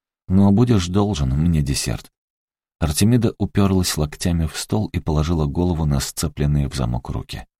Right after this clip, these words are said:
"А он неплохо управляется", — она кивнула на Амона, который о чём-то живо разговаривал с парочкой индийских богов.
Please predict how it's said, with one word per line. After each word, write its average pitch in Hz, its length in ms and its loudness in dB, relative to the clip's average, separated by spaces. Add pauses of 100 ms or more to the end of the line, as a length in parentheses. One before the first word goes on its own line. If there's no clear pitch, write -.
(800)
"А 101 220 4
он 139 120 4
неплохо 131 420 2
управляется", — 120 1000 0 (220)
она 80 220 2
кивнула 76 480 2
на 73 240 4
Амона, 87 360 2
который - 340 -2
о 76 120 -6
чём-то 76 340 -2
живо 80 340 0
разговаривал 69 640 0
с - 100 -6
парочкой - 500 -6
индийских 65 560 -2
богов. 57 420 -6